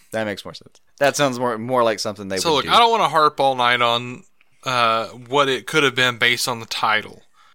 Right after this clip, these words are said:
Speaker 2: Um,
Speaker 1: And then, uh,
Speaker 2: I'd rather harp
Speaker 1: if I
Speaker 2: on what we
Speaker 1: understand
Speaker 2: got.
Speaker 1: correctly, you're, you're burying your future, your future concerns and or aggravations about the title based on the fact that you will have no expectations.
Speaker 2: Mm-hmm. Uh,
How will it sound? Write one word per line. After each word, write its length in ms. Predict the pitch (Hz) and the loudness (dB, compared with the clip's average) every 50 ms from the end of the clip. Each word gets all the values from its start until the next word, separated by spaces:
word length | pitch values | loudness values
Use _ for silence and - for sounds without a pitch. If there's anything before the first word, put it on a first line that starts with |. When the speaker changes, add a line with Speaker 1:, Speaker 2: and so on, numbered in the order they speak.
| _ _ - | _ _ -4
Speaker 2:
Um, 640 | 117 120 120 117 117 113 113 110 - - - - _ _ _ _ _ _ _ | -2 0 0 0 0 -2 -4 -8 -12 -16 -20 -20 _ _ _ _ _ _ _
Speaker 1:
And 180 | - 131 139 143 | -10 -8 -4 -2
then, 360 | 143 139 131 131 131 117 - _ 107 | -2 -2 -2 -4 -8 -10 -14 _ -10
uh, 300 | 107 104 104 104 104 - | -4 -2 0 2 2 2
Speaker 2:
I'd 100 | - 147 | 2 4
rather 220 | 175 190 185 147 | 4 4 4 2
harp 220 | 135 139 160 151 117 | 4 4 4 4 4
Speaker 1:
if 60 | 139 | 4
I 40 | 139 | 2
Speaker 2:
on 60 | 139 | 2
what 100 | 139 127 | 2 0
we 60 | 120 139 | 0 2
Speaker 1:
understand 180 | 135 127 117 101 | 4 4 4 4
Speaker 2:
got. 40 | |
Speaker 1:
correctly, 320 | 120 123 117 - 120 117 110 | 2 0 -2 0 -2 -4 -4
you're, 220 | 110 110 120 120 101 95 - - | -2 -2 -2 -2 -2 -4 -4 -4
you're 180 | 123 117 120 110 | -4 -4 -4 -4
burying 800 | 101 107 101 113 - 120 127 135 139 143 139 135 135 131 127 123 | -4 -10 -10 0 2 4 4 6 4 4 2 0 -2 -4 -4 -4
your 200 | 120 117 113 113 | 0 0 0 0
future, 840 | - - - - 127 120 117 - - - 120 117 123 113 - - _ _ _ _ - | -2 -6 -10 -8 -6 -6 -4 -4 -2 0 0 0 0 -2 -4 -8 _ _ _ _ -10
your 120 | 110 113 | -8 -8
future 380 | - - 123 123 - - 120 - | -6 -6 -6 -6 -4 -6 -6 -6
concerns 720 | - 123 117 113 - 117 110 110 107 104 101 104 101 101 | -6 -8 -8 -6 -4 -2 -2 -2 -2 -4 -6 -8 -10 -8
and 220 | 101 110 107 101 104 | -8 -6 -6 -4 0
or 80 | 101 | 0
aggravations 600 | 98 98 95 98 98 104 135 147 131 - 123 104 | 0 0 0 -2 -2 0 2 0 0 -2 -6 -8
about 200 | 104 98 101 95 | -4 -4 -4 -4
the 80 | - - | -4 -4
title 320 | - 107 95 95 95 95 | -2 0 0 0 0 -4
based 280 | 92 98 95 95 - - | -4 -6 -6 -6 -6 -10
on 100 | 98 92 | -12 -12
the 60 | 87 | -10
fact 220 | - 95 87 85 - | -8 -8 -8 -8 -10
that 60 | 73 | -14
you 100 | 80 90 | -14 -12
will 80 | 90 87 | -12 -12
have 120 | 87 87 | -12 -10
no 120 | 85 85 82 | -10 -10 -10
expectations. 600 | 78 - - 95 82 - 107 95 117 123 123 123 | -10 -10 -10 -10 -8 -4 -4 -4 -4 -4 -8 -8
Speaker 2:
Mm-hmm. 420 | 127 117 113 110 104 104 104 110 113 - _ _ _ _ - - - - - - - - - - - _ _ - | -8 -8 -8 -8 -10 -12 -12 -14 -16 -16 _ _ _ _ -20 -20 -18 -18 -20 -20 -20 -20 -20 -20 -20 _ _ -6
Uh, 400 | 135 135 135 135 131 131 127 | -2 -2 0 0 -2 -4 -6